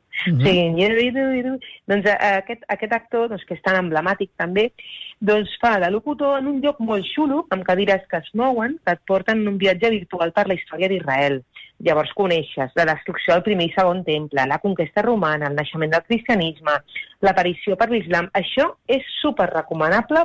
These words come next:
Speaker 2: pels nens petits.
Speaker 1: Un recorregut històric, no?, per Israel?
Speaker 2: Sí, però està adaptat pels nens. O sigui, que tu ho coneixes i també els nens, els nens no s'avorreixen, que és la por que tenim els pares.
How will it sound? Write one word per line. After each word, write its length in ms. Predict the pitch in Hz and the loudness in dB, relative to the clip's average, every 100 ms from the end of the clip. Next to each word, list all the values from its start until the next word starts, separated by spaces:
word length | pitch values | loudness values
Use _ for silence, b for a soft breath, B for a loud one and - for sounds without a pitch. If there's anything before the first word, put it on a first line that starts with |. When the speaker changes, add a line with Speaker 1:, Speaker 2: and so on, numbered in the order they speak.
| 330 | 2
Speaker 2:
pels 160 | 175 196 | -2 0
nens 220 | 156 - | -6 -4
petits. 340 | 131 87 - | -6 -6 -6
Speaker 1:
Un 300 | 165 139 156 139 | 0 2 2 2
recorregut 640 | 165 165 170 175 165 185 | 2 2 4 4 2 2
històric, 520 | 165 - 156 147 127 | -2 0 2 2 0
no?, 180 | 131 220 | 0 0
per 160 | 214 151 | 0 0
Israel? 520 | 143 139 143 202 285 _ _ B B B B - | 0 2 2 2 -2 _ _ B B B B -2
Speaker 2:
Sí, 160 | 311 277 262 | 2 2 2
però 220 | 247 240 | 2 2
està 380 | 226 220 262 262 | 0 -2 -2 0
adaptat 360 | 262 - 220 220 | 0 -2 -4 -4
pels 160 | 233 | -6
nens. 260 | 208 175 190 _ - | -6 -6 -8 _ -14
O 100 | 185 | -10
sigui, 280 | - 190 175 | -2 0 2
que 100 | 190 180 180 - | 4 4 2 -2
tu 100 | 240 | -2
ho 60 | |
coneixes 600 | 240 240 269 - 247 254 | 0 0 0 -4 -6 -4
i 60 | 233 | -2
també 220 | 196 190 202 | -2 0 0
els 100 | 208 | 0
nens, 220 | 240 - - 220 | -2 -2 -2 -2
els 140 | 220 | 0
nens 180 | 269 247 | -2 -2
no 80 | 269 | -2
s'avorreixen, 640 | 208 151 139 127 - 131 | -2 -2 -4 -8 -8 -6
que 160 | 160 151 | 0 0
és 100 | 156 | 2
la 120 | 156 | 0
por 120 | 151 | 0
que 100 | 180 | -2
tenim 260 | 170 147 139 | 0 -2 -2
els 160 | 131 - | -6 -6
pares. 380 | 131 123 123 | -6 -6 -8